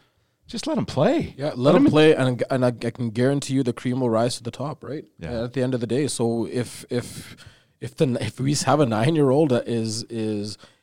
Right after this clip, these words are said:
Speaker 2: is running through the whole entire team and running through teams throughout, we will do what is right for that player,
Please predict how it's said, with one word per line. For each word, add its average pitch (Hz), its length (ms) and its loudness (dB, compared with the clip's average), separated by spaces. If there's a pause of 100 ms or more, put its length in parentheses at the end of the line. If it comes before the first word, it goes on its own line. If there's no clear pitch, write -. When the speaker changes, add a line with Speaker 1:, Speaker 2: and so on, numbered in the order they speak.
(180)
Speaker 2:
is 110 320 -6 (760)
running 131 540 2
through 151 300 -2
the 139 100 2
whole 147 320 2
entire 151 400 2
team 151 360 -2
and 113 140 0
running 147 240 0
through 147 180 -10
teams 147 420 -10
throughout, 143 400 -6 (340)
we 143 160 2
will 160 200 6
do 135 320 2
what 127 280 2
is 113 160 -2
right 120 220 2
for 120 120 -6
that 107 200 -6
player, 110 360 -6